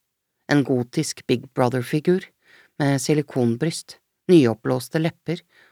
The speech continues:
og svart bølget løshår, drev en rekke renovasjonsbedrifter som profilerte seg med rosa søppelbiler og P R-kampanjer, hvor Melissa ble fremstilt som en ordentlig girlboss.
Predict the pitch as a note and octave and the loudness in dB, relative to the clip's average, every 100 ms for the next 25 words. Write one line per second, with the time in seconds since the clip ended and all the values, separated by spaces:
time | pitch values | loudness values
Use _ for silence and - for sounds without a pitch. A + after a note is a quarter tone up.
0 | _ F3+ - D#3+ - - - D3 G#2+ - | _ -6 -2 -4 -4 -6 0 0 0 -2
1 | F3 D#3 A2+ - F#3 - _ _ _ - | 0 0 0 -6 -8 -10 _ _ _ -20
2 | - - D3 D3 D#3+ E3+ E3+ - - A#2+ | -10 2 4 6 6 4 2 -4 -2 2
3 | B2 C3+ E3 - C3+ A#2+ - C#3 D#3 - | 2 2 0 -2 -2 -2 -4 -4 -4 -6
4 | A3+ - _ - - _ - E3 D3+ C#3+ | -12 -14 _ -20 -20 _ 0 2 2 2
5 | F3+ C3 A2+ C#3 C#3+ D3+ E3 C3 C3 - | 2 2 -2 -4 -2 0 0 -2 -6 -6
6 | E3+ E3+ E3+ - A#2 C3+ D3 G3+ - _ | -6 -4 -6 -4 0 0 0 -6 -12 _
7 | _ - - F3 C3+ A2 - C3 B2+ C#3+ | _ -4 0 2 4 2 -2 -4 -2 -2
8 | E3 G3 _ _ _ _ _ D#3 D3 E3+ | -2 -6 _ _ _ _ _ 4 6 4
9 | E3 B2+ - A3+ _ _ _ _ A3 G#3 | 2 -2 -6 -10 _ _ _ _ -2 2
10 | C3+ A#2+ - D3 - E3 E3 C3 A#2+ C#3 | 2 0 -2 -4 0 0 0 -2 -4 -4
11 | D3 D3 - C3+ A#2+ B2 - G3 - | -4 -6 -2 0 0 -2 -8 -12 -12